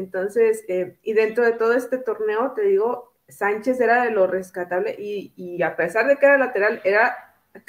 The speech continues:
a veces en partidos la más ofensiva, o sea, la, la mejor a la ofensiva. Estaba súper raro eso. Pero, pues, quién sabe a dónde va.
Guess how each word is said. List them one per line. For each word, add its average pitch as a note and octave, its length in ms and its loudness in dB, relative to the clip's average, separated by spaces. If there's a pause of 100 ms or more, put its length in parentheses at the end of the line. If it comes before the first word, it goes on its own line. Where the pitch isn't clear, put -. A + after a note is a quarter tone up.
a F#3+ 40 -2
veces A#3+ 380 2
en A3 120 -2
partidos G#3+ 560 0 (520)
la G#3 260 6
más A3+ 480 2
ofensiva, A#3 760 -2
o - 40 -20
sea, F#3+ 320 -8
la, G3 280 -4
la G3+ 160 2
mejor G3 300 0
a A3 60 2
la A#3+ 100 0
ofensiva. F#3+ 600 -4
Estaba F3 320 -8
súper F3+ 320 -12
raro E3+ 200 -2
eso. - 180 -10 (500)
Pero, G3 220 -2
pues, F#3+ 160 -4
quién G3 180 -4
sabe G#3+ 200 0
a G#3 80 2
dónde G3+ 180 0
va. C4+ 260 0